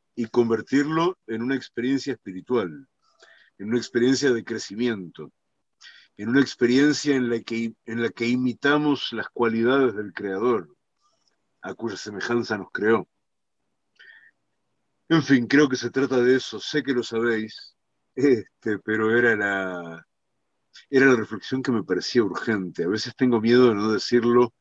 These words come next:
lo suficientemente fuerte en todos los textos también, y entonces uno pueda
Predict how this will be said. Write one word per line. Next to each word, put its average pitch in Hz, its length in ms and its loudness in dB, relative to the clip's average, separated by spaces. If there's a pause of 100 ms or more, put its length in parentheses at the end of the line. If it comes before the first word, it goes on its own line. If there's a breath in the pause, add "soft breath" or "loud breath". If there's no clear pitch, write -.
(480)
lo 104 180 -4
suficientemente 120 1080 -4
fuerte 107 600 0 (500)
en 95 140 -8
todos 113 260 2
los 98 180 -8
textos - 460 0
también, 92 640 0 (640 soft breath)
y 87 120 -2
entonces 101 560 -4
uno 110 160 2
pueda 92 840 2